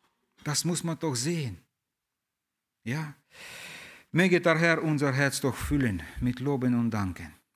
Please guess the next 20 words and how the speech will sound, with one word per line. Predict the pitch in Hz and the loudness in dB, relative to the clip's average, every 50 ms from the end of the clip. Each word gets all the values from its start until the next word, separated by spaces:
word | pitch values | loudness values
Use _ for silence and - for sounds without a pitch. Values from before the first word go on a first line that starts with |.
| _ | _
Weil | - 107 117 117 | -6 -4 -4 -2
du, | 113 127 | -2 -2
durch | 120 123 - - 170 202 190 190 | -2 -2 -2 -2 0 0 0 0
das | - 170 151 - - | -2 -4 -4 -2 -2
Loben | 147 160 165 151 147 147 139 | 0 0 0 2 2 2 2
und | 139 135 135 120 | 4 2 2 2
Danken | 135 135 131 123 107 107 95 90 92 92 - _ _ _ | 2 2 2 2 0 -2 -4 -8 -8 -12 -18 _ _ _
kann | - 127 127 123 | -2 -2 -2 0
der | 123 120 113 | 0 -2 -2
Herr | 120 123 120 117 | -2 -2 -4 -4
uns | 110 120 110 - | -4 -4 -4 -4
auch | 101 110 - - | -6 -8 -8 -8
weiter, | 113 131 143 147 135 - - | -8 -6 -6 -8 -8 -10 -10
ich | - 117 - - | -10 -10 -8 -6
in | 113 104 | -6 -6
diesem | 107 139 147 131 127 127 120 113 | -4 -4 -4 -2 0 0 0 0
Jahr | 113 117 110 101 - | 0 -2 -2 -4 -6
auch | 107 107 - - | -10 -12 -12 -10
weiter | 123 151 147 - - 110 | -10 -10 -10 -10 -10 -8
segnen. | 101 107 107 101 98 - - - - | -6 -4 -4 -6 -6 -8 -14 -16 -18